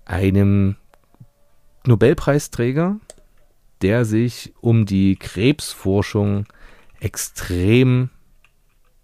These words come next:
berühmt gemacht hat oder verdient gemacht hat. Ähm,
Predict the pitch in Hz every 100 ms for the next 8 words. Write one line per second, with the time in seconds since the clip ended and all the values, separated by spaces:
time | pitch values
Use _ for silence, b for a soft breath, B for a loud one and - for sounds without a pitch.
0 | _ _ _ _ _ _ 110 104 147 -
1 | 82 82 - 98 120 - 92 90 92 -
2 | 143 - 78 80 - 95 110 _ b b
3 | b b b b _ _ - 104 101 101
4 | 104 104